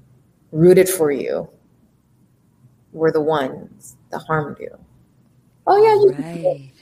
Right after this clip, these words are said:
Speaker 1: you're really not that good." "Yeah, yeah, yeah, yeah, go try that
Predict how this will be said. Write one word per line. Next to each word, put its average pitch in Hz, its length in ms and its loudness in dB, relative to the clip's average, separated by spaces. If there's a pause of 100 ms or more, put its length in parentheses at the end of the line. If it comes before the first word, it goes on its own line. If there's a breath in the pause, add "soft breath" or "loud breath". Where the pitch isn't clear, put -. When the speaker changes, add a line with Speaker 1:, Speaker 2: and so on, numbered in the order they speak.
(120)
Speaker 1:
you're 165 140 0
really 226 260 6
not 156 160 2
that 135 180 0
good." 160 120 2
"Yeah, - 920 0
yeah, 640 140 8 (120)
yeah, 640 220 8
yeah, 494 160 4
go 480 140 4
try 453 240 0
that 415 140 2